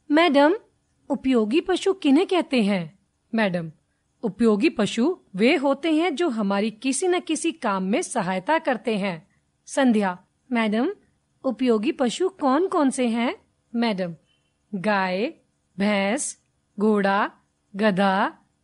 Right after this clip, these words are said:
ऊंट, कुत्ता, बिल्ली आदि उपयोगी पशु हैं। वेदांत, मैडम, गाय किस प्रकार एक उपयोगी पशु है? मैडम, गाय हमें दूध देती है, अतः यह एक उपयोगी पशु है।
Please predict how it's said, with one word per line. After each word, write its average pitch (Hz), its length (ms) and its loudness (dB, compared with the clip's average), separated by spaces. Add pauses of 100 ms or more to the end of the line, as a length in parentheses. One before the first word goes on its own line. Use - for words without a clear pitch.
(120)
ऊंट, 226 480 4 (360)
कुत्ता, 233 600 -2 (300)
बिल्ली 285 420 4 (140)
आदि 208 340 2 (160)
उपयोगी 202 480 0
पशु 285 340 0
हैं। 190 280 -2 (300)
वेदांत, 220 520 2 (420)
मैडम, 220 380 -2 (380)
गाय 294 280 2 (140)
किस 302 220 0
प्रकार 302 400 0
एक - 280 -4
उपयोगी 226 480 0
पशु 320 340 -2
है? 339 200 0 (400)
मैडम, 185 400 -4 (300)
गाय 202 340 0
हमें 269 420 0
दूध 254 240 0
देती 208 380 0
है, 269 340 2 (420)
अतः 208 400 -2 (360)
यह 240 400 0
एक 254 320 0
उपयोगी 208 480 -2
पशु 320 360 -2
है। 233 360 -2